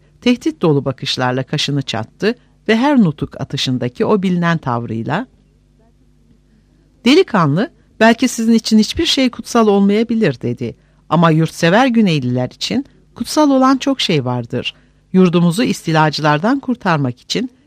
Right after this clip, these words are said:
işte birinci kutsal görev. Devletler hukuku, işte ikinci şey." Butler yine ilgisiz kalıyor, söylenenleri umursamıyordu.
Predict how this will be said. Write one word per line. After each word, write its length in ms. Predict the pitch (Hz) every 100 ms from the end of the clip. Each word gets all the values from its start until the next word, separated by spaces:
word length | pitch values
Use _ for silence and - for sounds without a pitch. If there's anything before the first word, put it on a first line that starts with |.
| -
işte 400 | - - 214 180
birinci 320 | 165 156 147
kutsal 440 | - 233 - 190
görev. 300 | 156 120 107 - _ _ _ -
Devletler 460 | 233 254 285 320 302
hukuku, 540 | 214 151 123 - 117 _ _
işte 360 | - - - -
ikinci 420 | - - 247 254
şey." 500 | - - 165 127 123 _ _ _ _ _ -
Butler 440 | 277 - 262 247
yine 200 | 233 208
ilgisiz 500 | 196 160 135 - 131
kalıyor, 480 | - 120 110 101 170 - _ _
söylenenleri 880 | - 240 247 247 240 226 220 214 233
umursamıyordu. 1000 | 208 202 - 175 131 120 123 117 120